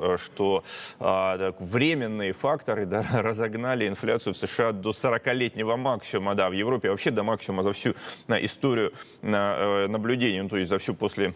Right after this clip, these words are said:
а, Второй мировой войны, а, историю. Вот насколько вот эти факторы временные, да, и что будет делать, на ваш взгляд, Ф Р С, и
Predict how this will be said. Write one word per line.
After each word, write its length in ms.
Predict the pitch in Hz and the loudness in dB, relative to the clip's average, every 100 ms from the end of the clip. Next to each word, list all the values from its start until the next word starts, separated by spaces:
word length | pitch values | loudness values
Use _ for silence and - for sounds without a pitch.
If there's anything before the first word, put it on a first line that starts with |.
| 95 | -4
а, 520 | 87 95 92 92 90 | -2 0 2 2 0
Второй 260 | - 104 98 | 0 0 2
мировой 300 | 98 101 95 | 0 2 2
войны, 320 | 101 113 - - - - | 0 0 -4 -10 -18 -6
а, 160 | 104 98 | 0 0
историю. 480 | - - 139 110 104 | 0 -2 0 2 0
Вот 80 | |
насколько 320 | 120 135 196 156 | 0 0 0 0
вот 100 | 165 | -2
эти 140 | 131 | -2
факторы 460 | - 156 - 147 123 | -2 -2 0 -2 0
временные, 800 | 95 120 196 220 143 110 80 95 | 0 2 2 2 2 0 0 2
да, 180 | 131 | 2
и 120 | 139 - | 0 -6
что 300 | - - 196 | -6 0 0
будет 460 | 151 170 147 104 | 2 2 2 0
делать, 320 | 107 151 120 | 2 2 2
на 100 | 113 | 0
ваш 160 | 123 123 | 0 0
взгляд, 300 | 101 123 120 | 0 0 0
Ф 120 | - | 0
Р 180 | 120 123 | 2 2
С, 260 | 123 - - | 2 -2 -4
и 220 | 107 110 | -2 -4